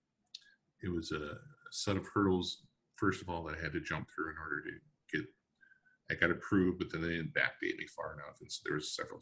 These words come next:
hurdles that I had to go through, and those are designed to intentionally be there. Uh, it's just a, the way the system works, you know. But at the end of the day, when I finally got approved, I had worked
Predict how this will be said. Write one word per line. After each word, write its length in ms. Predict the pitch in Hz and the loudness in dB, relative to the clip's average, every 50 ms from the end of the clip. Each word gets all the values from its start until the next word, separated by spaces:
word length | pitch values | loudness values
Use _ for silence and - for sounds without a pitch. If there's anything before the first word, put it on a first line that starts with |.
| - - | -10 -6
hurdles 380 | 85 82 85 82 - - - - | -4 -4 -2 -4 -6 -6 -8 -8
that 80 | - - | -8 -8
I 40 | 80 | -6
had 100 | 80 - | -6 -6
to 80 | - 85 | -6 -6
go 140 | 80 71 - - | -6 -8 -8 -6
through, 240 | - - - - - | -6 -6 -4 -4 -6
and 120 | 80 85 | -4 -4
those 180 | 95 101 101 98 | -2 -2 0 -2
are 60 | 92 | -2
designed 560 | 87 92 90 82 - - 80 80 80 80 78 | -2 -2 -4 -6 -6 -4 -2 -4 -4 -4 -4
to 80 | 78 78 | -8 -8
intentionally 560 | 76 73 - - - - - - - 76 73 - | -8 -10 -14 -18 -14 -10 -10 -8 -6 -6 -6 -6
be 120 | - - - - | -8 -10 -8 -6
there. 280 | 80 78 76 - - _ _ _ _ _ - - - - - _ _ _ _ _ _ _ - - | -6 -6 -6 -6 -10 _ _ _ _ _ -18 -18 -18 -18 -18 _ _ _ _ _ _ _ -6 -4
Uh, 140 | 92 80 78 | -2 -2 -2
it's 140 | 78 - - | -2 -2 -4
just 160 | - - - | -4 -2 -2
a, 120 | 71 73 76 - - _ _ _ _ _ _ _ _ - | -2 -4 -6 -8 -12 _ _ _ _ _ _ _ _ -4
the 80 | - | -2
way 120 | 80 82 85 | 2 2 2
the 140 | - - - | 0 0 -2
system 400 | - - 87 - - 85 78 87 | -2 0 0 0 -2 -2 0 0
works, 400 | 90 82 - - - - - - | 0 0 -2 -4 -6 -6 -6 -4
you 160 | - 73 73 | -4 -4 -4
know. 140 | 67 69 73 82 95 120 - _ _ _ _ _ _ _ _ _ - | -6 -6 -6 -8 -10 -12 -16 _ _ _ _ _ _ _ _ _ 4
But 120 | 101 95 | 4 6
at 120 | 90 82 | 6 4
the 120 | - 95 85 | 4 4 4
end 120 | 85 90 | 6 6
of 80 | 82 76 | 4 4
the 60 | 76 | 2
day, 360 | 76 - 87 92 101 95 82 78 | 2 6 8 8 8 8 8 4
when 160 | 78 71 71 | 2 -2 -6
I 200 | 76 - - 82 | -8 -8 -6 -8
finally 200 | 82 82 80 73 69 | -6 -6 -8 -8 -10
got 100 | 71 - - _ | -10 -10 -12 _
approved, 440 | - - 117 113 104 90 80 80 - - _ _ _ _ _ - - _ _ _ _ - | 0 4 6 8 8 6 4 0 -6 -12 _ _ _ _ _ -20 -20 _ _ _ _ -6
I 460 | - 80 78 76 78 78 71 67 - - - _ _ _ - - | -2 -2 -2 -2 -2 -2 -2 -4 -4 -8 -10 _ _ _ -8 -2
had 100 | - 90 - - - - - | -2 -2 -2 -2 -8 -8 -2
worked 340 | 87 92 110 117 117 120 | 2 4 4 4 2 0